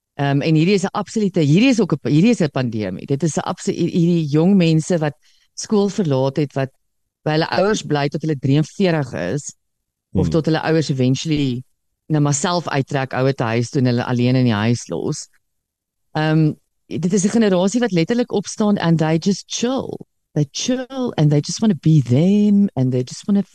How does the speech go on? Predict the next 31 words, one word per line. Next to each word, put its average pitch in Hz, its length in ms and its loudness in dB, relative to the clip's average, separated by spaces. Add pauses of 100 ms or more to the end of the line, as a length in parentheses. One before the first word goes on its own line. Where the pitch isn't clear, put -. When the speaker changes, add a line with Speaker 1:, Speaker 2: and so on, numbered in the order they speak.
(680)
Speaker 1:
you 160 140 2
know, 165 140 4
figure 175 400 0
out 156 440 -2
in - 240 -8
life 170 600 2
Speaker 2:
Ja, - 60 -6
Speaker 1:
and 185 80 -4
Speaker 2:
figure - 0 -
Speaker 1:
sit - 160 -4
Speaker 2:
out - 60 -10
Speaker 1:
with 175 160 -4
their 180 120 2
Speaker 2:
life. 113 160 -4
Speaker 1:
thoughts 156 720 0
and, 147 160 -6 (680)
Speaker 2:
Ja. 92 200 -4
Speaker 1:
ja. 135 460 0 (240)
Speaker 2:
And 82 240 -16
just, - 300 -10
like, 82 220 -12
Speaker 1:
Dis 208 180 -2
'n 294 100 0
moerse 285 280 0
fucking 247 320 -6
probleem. 277 360 -4
Speaker 2:
understand. 90 440 -12 (380)
Nee, 240 160 0
dit 202 140 -2
is. - 480 -4
Ehm, 110 420 -6